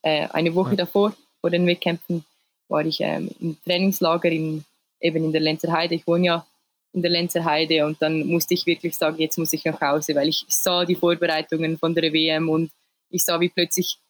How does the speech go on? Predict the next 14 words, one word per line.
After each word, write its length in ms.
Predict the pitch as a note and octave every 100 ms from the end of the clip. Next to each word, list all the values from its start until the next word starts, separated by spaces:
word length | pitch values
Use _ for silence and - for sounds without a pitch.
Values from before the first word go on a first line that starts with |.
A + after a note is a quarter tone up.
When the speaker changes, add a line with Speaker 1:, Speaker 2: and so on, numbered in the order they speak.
| _
Speaker 1:
die 60 | F#3
Länder, 480 | F3 F#3+ F#3+ E3+ - _ _ -
ja, 220 | F3 E3+
im 160 | E3 D#3+
Training, 600 | E3+ D#3+ E3+ E3+ E3 - - _ _ - - -
also 240 | E3 D#3+
ja, 260 | D3+ D#3 D#3 _ _ _ _ _ _
das 120 | - -
Training 280 | F3 F3+
stattfand 580 | F3+ - E3 - D#3+ E3+
von 160 | - D#3+
ihnen 260 | D#3+ D#3+
und 160 | D3+ D3+
dann, 240 | D3+ D3+